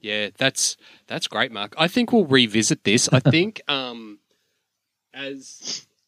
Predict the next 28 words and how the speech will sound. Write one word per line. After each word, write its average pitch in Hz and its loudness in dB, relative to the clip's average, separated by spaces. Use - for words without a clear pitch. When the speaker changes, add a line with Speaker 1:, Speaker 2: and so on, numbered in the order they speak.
Speaker 1:
as 151 -12
the 135 -10
time 120 2
goes 110 6
on 113 6
and 104 0
your 107 8
need 110 2
for 117 -2
entertainment 104 -2
increases 107 0
tenfold, 104 2
Speaker 2:
Oh. 101 4
Speaker 1:
I 120 0
really 127 4
find 113 0
it 113 -2
hilarious 104 -4
the, 104 -6
that 190 0
you, 220 -2
Speaker 2:
<laughs> 285 4
Speaker 1:
that - -2
you're 123 4
putting 117 2
yourself 107 0
through. 104 -4
Um, 101 -2